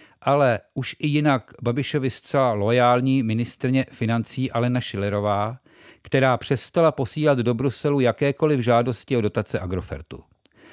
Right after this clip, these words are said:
Havlíček se tak jeví jako zvlášť zarytý obránce premiéra, který nehledí napravo ani nalevo, jenom proto, že z něj Babiš mávnutím proutku udělal politickou celebritu.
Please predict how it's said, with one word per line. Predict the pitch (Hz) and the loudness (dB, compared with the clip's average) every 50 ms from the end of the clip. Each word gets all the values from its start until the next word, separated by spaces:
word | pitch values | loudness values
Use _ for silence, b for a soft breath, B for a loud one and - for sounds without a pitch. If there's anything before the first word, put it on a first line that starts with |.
| B B B | B B B
Havlíček | 131 131 127 151 175 175 170 - - 117 107 - - | 0 2 2 0 -2 -4 -4 -2 0 0 0 0 -2
se | - 123 | -4 -2
tak | - 135 120 - - | 0 0 0 2 2
jeví | 131 135 131 127 117 107 98 98 - | 0 2 2 2 0 0 -2 -2 -4
jako | 117 110 - 127 120 | -4 -2 0 -2 -2
zvlášť | 101 117 127 127 139 143 120 113 | 0 2 2 2 4 2 0 0
zarytý | 107 104 117 117 123 117 - 135 127 | 0 0 0 0 0 -2 -4 -4 -4
obránce | 117 113 120 120 123 123 120 - 127 | -2 0 2 2 2 2 0 -2 -2
premiéra, | - 117 110 104 104 107 107 104 104 101 104 104 110 120 b b b b | 0 0 0 2 2 2 2 2 0 2 0 0 0 -2 b b b b
který | b - 143 131 131 131 | b 0 2 2 4 4
nehledí | 135 123 120 139 139 131 131 120 | 4 6 6 4 4 4 4 4
napravo | 110 107 101 - 131 135 135 131 135 | 4 2 2 2 2 4 4 4 4
ani | 127 123 113 101 | 4 4 4 2
nalevo, | 92 95 98 107 107 107 120 131 135 135 b b b | 2 2 2 0 2 2 2 0 0 -2 b b b
jenom | 139 143 135 117 95 | 2 2 4 4 2
proto, | - 110 113 - - - 131 127 127 b b b b b | 2 0 0 0 2 2 2 2 2 b b b b b
že | b 151 160 | b 2 2
z | 147 | 4
něj | 143 135 120 110 | 4 4 4 4
Babiš | 113 127 127 147 127 - - | 4 2 2 0 -2 -2 0
mávnutím | 123 120 123 131 143 156 160 - - 135 113 98 | 2 2 2 2 2 0 0 0 0 -2 0 0
proutku | - 120 123 127 - - - 131 | 2 0 0 0 -2 -4 -4 -2
udělal | 123 123 110 123 120 123 123 117 | -2 0 0 2 2 2 2 0
politickou | - - 117 113 - 110 - - - - 107 92 | 0 0 0 0 0 -4 -8 -6 -4 -2 -2 -2
celebritu. | - - 92 92 85 76 76 80 - _ - 71 71 | -4 -6 -6 -6 -6 -6 -10 -12 -14 _ -18 -20 -20